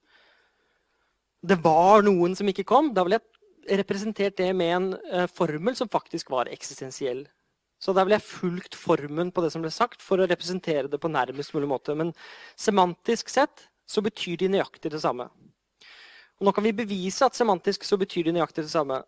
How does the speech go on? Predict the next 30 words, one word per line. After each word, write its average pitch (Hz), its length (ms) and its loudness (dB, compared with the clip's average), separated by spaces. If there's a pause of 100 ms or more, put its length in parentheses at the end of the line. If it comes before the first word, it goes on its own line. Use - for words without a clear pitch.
Så 220 200 2
la 214 100 6
oss 214 120 2
nå 208 400 2
velge 190 280 0
oss 156 120 -2
en 180 120 0
vilkårlig 165 520 -2
modell 170 240 0
igjen, 285 220 0 (600)
en 185 80 -4
sånn 190 180 0
uansett 160 400 -2
modell, 277 280 2 (500)
og 208 80 2
la 240 80 8
oss 247 180 2
anta 175 340 0
at 180 60 0
den 180 160 2
modellen 190 420 2
gjør 180 440 4 (420)
denne 175 280 2
formelen 147 440 -2
sann. 123 400 -6
Og 180 60 -6
denne 196 160 2
formelen 196 280 2
sier 190 220 2 (160)
ikke 277 480 -2